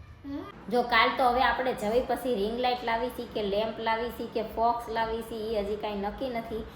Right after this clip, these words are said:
Speaker 2: પણ અત્યાર સુધી, જ્યાં સુધી YouTube-નું એકેય પેમેન્ટ નહોતું આવ્યું, ત્યાં સુધી YouTube માટે આપણે શું શું ખર્ચો કર્યો છે અને શું વસ્તુ લીધી છે ને, ઈ હું તમને આજ બતાવીશ.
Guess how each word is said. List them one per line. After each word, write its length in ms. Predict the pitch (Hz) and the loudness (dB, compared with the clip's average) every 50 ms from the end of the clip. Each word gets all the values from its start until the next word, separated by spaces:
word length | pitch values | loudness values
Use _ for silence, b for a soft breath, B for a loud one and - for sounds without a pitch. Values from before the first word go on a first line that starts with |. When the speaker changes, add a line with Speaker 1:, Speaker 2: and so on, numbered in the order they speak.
| B B B B - | B B B B 0
Speaker 2:
પણ 80 | 226 220 - - - | 0 0 0 0 0
અત્યાર 380 | 226 277 - - 302 294 277 | -2 -2 2 2 4 4 4
સુધી, 280 | 277 254 240 220 233 226 | 4 0 -2 -2 -2 -4
જ્યાં 400 | 180 196 196 220 247 262 262 254 | -2 -2 -2 0 0 0 0 0
સુધી 260 | 240 240 240 233 220 | 0 -2 -4 0 0
YouTube-નું 480 | 226 226 226 254 233 233 240 226 - - | 0 0 0 -2 -2 -2 -4 -6 -6 -4
એકેય 300 | - 220 - - 285 262 | -6 -6 -2 2 2 2
પેમેન્ટ 520 | 254 - 233 226 226 233 226 220 185 175 | 2 2 -2 -2 0 -2 -4 -4 -6 -6
નહોતું 420 | 175 185 202 214 226 - - 269 240 | -4 -2 0 0 0 2 2 2 4
આવ્યું, 260 | 214 208 202 196 - | 4 2 0 0 -2
ત્યાં 240 | - 226 233 233 226 | -2 -2 0 0 -2
સુધી 260 | 226 214 220 208 202 | 0 0 0 0 2
YouTube 280 | 208 220 214 247 226 208 | 0 0 0 0 -2 -2
માટે 280 | 214 208 208 202 214 | -2 -4 -2 0 0
આપણે 240 | 202 208 208 208 202 | 0 0 0 -2 -4
શું 260 | 202 - 240 240 240 | -4 -4 -6 -6 -6
શું 140 | 220 233 226 208 - | -6 -6 -8 -4 -4
ખર્ચો 280 | 233 220 226 - 220 208 | -4 -4 -2 -2 -4 -4
કર્યો 320 | - 220 226 233 247 247 | -4 -4 -2 -2 -2 -2
છે 200 | 247 - 240 233 | -2 -4 -4 -4
અને 200 | 214 208 202 196 | -2 -2 -4 -4
શું 260 | 180 170 233 240 226 | -4 -6 -6 -4 0
વસ્તુ 340 | 202 202 208 208 - 226 208 | 0 0 0 0 -2 -2 -2
લીધી 340 | 190 180 185 175 165 247 254 | -2 -2 -4 -2 0 -2 -2
છે 200 | - - 254 233 | -2 -4 -4 -4
ને, 180 | 196 170 165 - B B B B B B B B B - - | -4 -4 -4 -6 B B B B B B B B B -8 -4
ઈ 120 | 226 247 | 2 2
હું 220 | 247 226 226 220 202 | 4 2 2 0 0
તમને 260 | 220 208 208 208 196 | -2 -2 -2 -2 -2
આજ 160 | 185 185 175 | -2 -2 -4
બતાવીશ. 540 | 170 180 190 202 202 - 226 196 185 190 202 | -4 -2 -4 -2 0 0 0 0 0 -2 -4